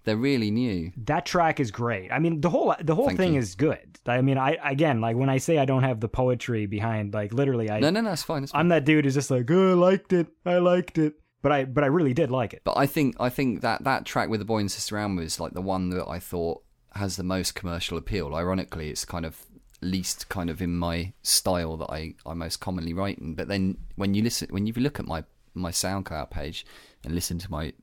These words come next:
Speaker 1: my tunes, you can see that I'm, like, experimenting all the time. I think I'm trying more to pitch myself as a producer for vocalists that are out there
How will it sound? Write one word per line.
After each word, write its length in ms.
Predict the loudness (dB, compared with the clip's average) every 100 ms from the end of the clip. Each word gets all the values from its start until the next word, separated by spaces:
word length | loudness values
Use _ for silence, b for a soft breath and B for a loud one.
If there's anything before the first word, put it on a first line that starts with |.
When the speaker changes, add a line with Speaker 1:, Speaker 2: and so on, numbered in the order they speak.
| -20 -20 _
Speaker 1:
my 220 | -10 -8 -6
tunes, 360 | -4 -2 -2
you 80 | -4
can 140 | -4
see 240 | -2 -2 -2
that 140 | -4
I'm, 220 | -2 0 2
like, 200 | -2 -6
experimenting 800 | -6 -4 -2 -2 -2 -4 -6
all 140 | -6 -8
the 80 | -8
time. 440 | -6 -4 -4 -8 b b b -8
I 40 |
think 280 | 0 0 2
I'm 120 | -2
trying 640 | -2 -4 -2 -2 -2 -6 -8
more 560 | -4 0 2 2 0 -6
to 240 | -8 -8 -8 -8
pitch 260 | -6 -4 -4
myself 460 | -4 -2 -4 -4
as 100 | -8
a 60 | -8
producer 580 | -8 -8 -4 -4 -6 -8
for 220 | -8 -8
vocalists 680 | -6 -6 -8 -10 -10 -10 -8
that 140 | -6
are 140 | -6 -4
out 300 | -6 -6 -8
there 280 | -8 -10